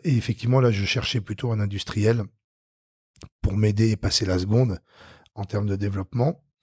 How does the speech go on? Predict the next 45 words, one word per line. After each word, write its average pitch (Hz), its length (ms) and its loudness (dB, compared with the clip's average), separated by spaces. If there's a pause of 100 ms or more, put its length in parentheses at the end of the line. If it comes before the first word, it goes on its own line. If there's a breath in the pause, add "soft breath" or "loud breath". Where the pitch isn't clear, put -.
(960 soft breath)
Et 139 280 4
on 135 120 2
m'a 131 140 4
présenté, 123 580 2
que - 100 -10
je 135 120 -4
sais 180 200 -2
même 185 200 0
plus, 113 300 -4
euh, 98 560 -4
on 143 80 -2
m'a 123 120 4
présenté 135 360 2
Sébastien 123 440 2
Bazin, 110 400 2
le 120 100 0
feeling 113 400 -2
est 104 60 -2
passé, 104 320 -4
et, 107 800 -2
et 127 40 4
assez 123 240 4
rapidement, 127 560 0
on 120 40 -4
s'est - 180 -6
entendu, 104 560 -4
et 107 160 -2 (100)
il 123 140 2
a 104 60 4
racheté, 123 580 0 (460)
ils 147 260 4
ont 117 80 2
racheté, 104 300 -4
Accor 110 320 -8
a 98 40 -6
racheté 98 280 -4
tout 165 140 -8
simplement 120 500 -2 (640 soft breath)
les 165 160 4
parts 196 240 0
de 202 60 4
la 151 100 4
Caisse 165 200 2
des 143 80 4
dépôts. 120 300 -2